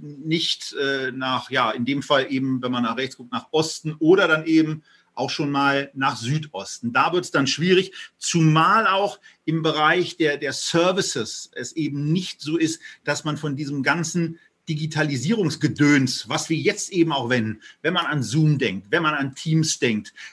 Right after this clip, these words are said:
wenn man, äh, an Skype denkt, wenn man an irgendwelche Formen der Videokommunikation denkt, wie sie auch mit GoToWebinar möglich sind. All davon profitiert Cisco eben leider nicht besonders stark.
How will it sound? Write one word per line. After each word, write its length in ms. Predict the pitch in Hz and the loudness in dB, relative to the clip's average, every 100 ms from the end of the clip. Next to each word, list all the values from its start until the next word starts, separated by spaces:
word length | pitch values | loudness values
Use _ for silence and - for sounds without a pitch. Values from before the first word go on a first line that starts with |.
| _ | _
wenn 160 | 135 180 | 0 2
man, 320 | 175 165 165 160 | 2 0 -4 -2
äh, 120 | 147 175 | -2 -2
an 160 | 170 | -6
Skype 540 | - - 156 165 165 - | -8 0 4 4 2 -2
denkt, 300 | 120 120 120 | -2 -2 0
wenn 120 | 160 | 0
man 140 | 170 156 | 0 -2
an 220 | 165 160 | -4 -4
irgendwelche 560 | 226 240 214 175 170 165 | 0 2 2 2 0 -2
Formen 340 | - 175 180 | -2 0 0
der 180 | 160 147 | 0 0
Videokommunikation 1200 | 160 190 180 160 156 147 147 139 - 170 175 170 - - - | -2 -4 -2 -4 -4 -4 -6 -4 4 6 6 0 -14 -14 -2
denkt, 240 | 151 131 | 0 0
wie 80 | 156 | 0
sie 140 | 156 143 | 0 2
auch 100 | 156 | 0
mit 160 | 156 | 0
GoToWebinar 800 | 165 165 185 143 160 180 165 139 | 0 0 -2 0 2 2 2 0
möglich 420 | 117 110 104 92 - | 0 -2 -6 -12 -12
sind. 260 | 85 82 _ _ _ _ | -14 -14 _ _ _ _
All 260 | 151 190 214 | 0 4 4
davon 800 | 165 160 180 - 147 160 190 - _ _ _ _ _ | 4 2 0 -4 -4 -2 -4 -8 _ _ _ _ _
profitiert 840 | 143 143 135 127 - 196 196 - - | -10 -8 -8 -10 -4 2 2 0 -12
Cisco 640 | - - 190 190 - 170 170 | -12 0 0 0 4 4 4
eben 260 | 165 160 151 | 2 2 4
leider 380 | 139 143 135 123 | 2 2 2 2
nicht 480 | 139 247 - - - | 4 4 2 -10 -4
besonders 500 | 117 120 120 120 - | -2 0 0 0 -2
stark. 380 | 123 131 165 | 0 0 0